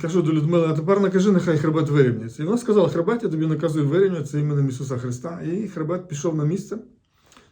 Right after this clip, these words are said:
Ну, була отака от різниця, я вам показую по пальцях вказівних, коли я тримав руки вниз, то отака була різниця, більше п'яти сантиметрів.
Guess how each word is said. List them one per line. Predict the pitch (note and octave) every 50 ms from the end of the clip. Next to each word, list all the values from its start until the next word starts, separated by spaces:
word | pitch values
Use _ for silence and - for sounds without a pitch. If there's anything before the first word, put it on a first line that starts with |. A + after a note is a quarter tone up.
| _ -
Ну, | G3+
була | F#3 G3+ G3 G3 F#3
отака | F3+ E3+ D#3+ E3+ D#3 F3+
от | E3+ D#3+ C#3 C#3+
різниця, | D3+ D3 C#3+ D3 C#3+ B2 - C3
я | B2+
вам | B2 B2
показую | B2 B2+ C#3+ C#3 A#2+ A#2 A#2+ A#2+ A#2+ A#2 A#2 - -
по | - B2
пальцях | A#2+ - - - - C#3+ C3+
вказівних, | - - C3 A#2+ C3+ C#3+ C#3 B2+ - -
коли | - C#3 C3+
я | C3 B2
тримав | B2+ C3+ C#3+ C#3+ C3 B2+
руки | C3+ C#3 C3+ - C3+
вниз, | C3+ E3 A3+ B3 B3 - - - _ _ _ _ _ _ _ _ _ _ _ _
то | - C#3+
отака | C#3+ C#3+ C#3+ C#3+ - E3
була | D3 D3 D3 C#3+ C#3
різниця, | C#3 B2+ C3 B2 A#2 - B2
більше | A#2+ C#3 D3+ C#3+ C3+
п'яти | B2+ C#3 C3 C3+ C3+
сантиметрів. | - C#3+ A#2+ - A2+ A2 - - -